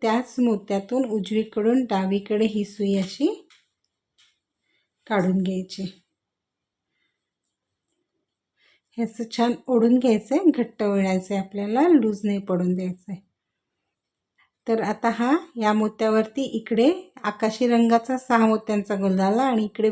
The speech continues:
वरच्या साईडनी पिवळ्या मोत्यांचा हा सहा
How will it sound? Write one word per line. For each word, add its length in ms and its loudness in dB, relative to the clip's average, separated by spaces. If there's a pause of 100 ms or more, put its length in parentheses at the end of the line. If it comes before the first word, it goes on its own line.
वरच्या 300 -2
साईडनी 420 0 (640)
पिवळ्या 320 2
मोत्यांचा 580 -2 (480)
हा 120 -4
सहा 600 -2